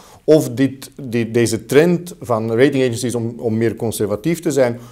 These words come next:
of die gevolgen heeft voor kapitaalstructuur en ook voor de prijzen van de obligaties van de bedrijven. En wat we dus vinden is dat die bedrijven die, eh, ratings krijgen die, die heel conservatief zijn,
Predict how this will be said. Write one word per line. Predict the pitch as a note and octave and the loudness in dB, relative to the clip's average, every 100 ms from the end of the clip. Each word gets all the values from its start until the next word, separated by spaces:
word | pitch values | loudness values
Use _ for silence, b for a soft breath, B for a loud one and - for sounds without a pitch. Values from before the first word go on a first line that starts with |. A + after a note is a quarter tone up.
| B | B
of | - C#3+ | 2 2
die | C#3+ C3 | 2 -2
gevolgen | A#2 A#2 C#3+ C#3 C3 | -4 2 4 6 4
heeft | A2+ A#2+ A#2+ | 2 0 0
voor | - A2 A#2+ A#2 | -4 2 2 2
kapitaalstructuur | A#2+ A#2 G#2+ A2 A#2 - A2 - A#2+ A#2 B2+ | -2 -4 -4 -4 -4 -6 -12 -6 -6 -4 -8
en | A2+ | -8
ook | C3 A#2+ A#2+ | -4 -6 -6
voor | G#2+ A#2 A#2 G2+ | -2 2 2 0
de | A2 G#2 G#2+ - | -2 -2 -2 -4
prijzen | A#2 A#2 A#2 G#2+ G#2 | 2 4 2 0 -2
van | G#2+ G#2 | -4 -4
de | G#2 | -6
obligaties | A#2+ G2+ G2+ G2 G#2+ G#2 | -8 -8 -6 -8 -8 -14
van | - | -16
de | A2+ | -20
bedrijven. | A#2 A2+ G#2+ G#2 G#2+ b b b b | -16 -14 -12 -12 -16 b b b b
En | A#2+ | -4
wat | A#2 A2+ | -2 0
we | A#2 | -2
dus | G#2 - | -6 -6
vinden | D3 G3+ E3+ | -2 0 0
is | C3 A2 | -2 0
dat | A#2 G2+ G#2+ - D3+ | -2 -2 -10 -14 -12
die | G2+ C#3+ | -6 -4
bedrijven | D3+ B2 A2 B2+ C#3+ A#2+ G#2+ | -2 -2 4 6 6 4 -2
die, | A2 G#2+ G#2+ G#2 B B B B | -4 -4 -4 -4 B B B B
eh, | B2+ | -2
ratings | A2 A2 C3+ D#3 C3 A#2+ | 0 4 4 4 -2 -2
krijgen | C#3 B2+ A#2+ | 2 2 2
die, | A2+ A2 A#2+ | -4 -8 -8
die | G#2+ G2+ | -8 -6
heel | G2+ C3+ F#3+ F#3 | 2 8 8 6
conservatief | D3+ C3 B2+ A2+ - C#3+ D3+ | 0 0 0 0 -2 -4 -4
zijn, | - G#2+ G#2+ D3+ | -4 -4 -6 -10